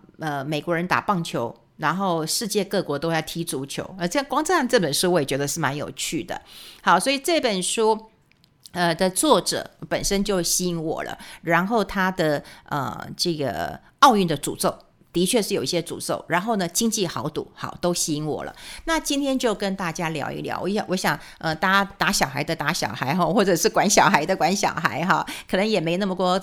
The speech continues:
呃，时间可以看书。那我看了一些心得，那么也可以跟大家来做一个分享。好，在，呃，一九八四年的奥运呢，本来是没有任何城市要举办的，啊，都没有，没有人要办这个奥运会的。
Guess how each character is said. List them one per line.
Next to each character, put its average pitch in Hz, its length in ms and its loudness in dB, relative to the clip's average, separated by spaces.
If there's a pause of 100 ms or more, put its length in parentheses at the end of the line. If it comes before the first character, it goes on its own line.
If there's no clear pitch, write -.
呃， 151 180 -2
时 - 180 -2
间 165 180 -4
可 165 120 -6
以 151 40 -4
看 160 220 -6
书。 165 380 -4
那 170 180 -2
我 135 80 -6
看 254 220 -6
了 233 40 -6
一 208 80 -4
些 208 160 0
心 208 320 -4
得， 123 360 -4
那 185 120 -4
么 165 80 -4
也 139 140 -4
可 - 160 -8
以 170 40 -4
跟 170 200 -4
大 147 160 -4
家 139 140 -6
来 139 140 -6
做 147 180 -4
一 147 40 -6
个 147 120 -8
分 147 180 -6
享。 - 180 -4 (520)
好， 175 240 4
在， 233 380 2 (120)
呃， 165 540 -2
一 294 120 -2
九 233 140 2
八 208 160 2
四 233 160 -4
年 165 220 -2
的 170 80 0
奥 196 240 2
运 165 160 -2
呢， 131 180 -4
本 170 80 0
来 165 100 0
是 202 140 -2
没 226 140 0
有 240 80 0
任 214 200 0
何 151 140 -2
城 143 220 -4
市 175 160 0
要 156 160 0
举 - 180 -8
办 - 300 -2
的， - 120 -16 (100)
啊， 180 120 -2
都 214 140 0
没 220 140 -2
有， 160 180 0 (100)
没 165 240 0
有 240 80 2
人 175 100 0
要 170 140 2
办 160 180 0
这 160 140 -4
个 107 400 -6
奥 175 160 2
运 147 160 -4
会 107 220 -6
的。 - 180 -8